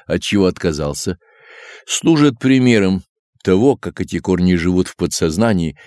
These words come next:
и ядом своим отравляют систему и ждут,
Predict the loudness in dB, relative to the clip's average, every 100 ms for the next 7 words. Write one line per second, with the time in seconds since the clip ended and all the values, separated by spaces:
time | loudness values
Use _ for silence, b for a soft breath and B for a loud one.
0 | b -2 0 2 0 0 -4 -6 -2 -2
1 | -2 -8 b -6 -2 0 2 2 0 -4
2 | -10 -10 -4 0 0 -4 b -2 0 0
3 | 0 -2 -4